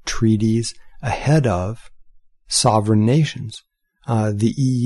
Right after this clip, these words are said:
U has its own court, and so the Supreme Court in a given country can make a ruling, and if the people lose that decision,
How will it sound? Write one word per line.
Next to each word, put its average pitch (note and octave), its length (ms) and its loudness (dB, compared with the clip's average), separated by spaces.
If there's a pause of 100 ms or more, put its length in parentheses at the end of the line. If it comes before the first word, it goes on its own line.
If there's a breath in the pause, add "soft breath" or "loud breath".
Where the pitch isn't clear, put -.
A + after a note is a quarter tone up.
U D#3+ 140 0
has F#2+ 260 -2
its G#2+ 180 -2
own G#2+ 220 0
court, - 380 -2
and G#2+ 140 -4
so A#2 160 -2
the G#2 280 -4
Supreme B2+ 540 -2
Court B2+ 380 -4
in A2+ 140 -2
a G2+ 60 0
given G#2 340 2
country D3+ 440 0
can G#2+ 200 0
make G#2 160 0
a G2 80 -2
ruling, G#2+ 640 2 (460 loud breath)
and A2+ 280 -2
if G#2+ 140 -6
the A#2 100 -6
people G#2+ 480 -2
lose C#3 380 2
that G#2+ 240 -2
decision, C3+ 540 -2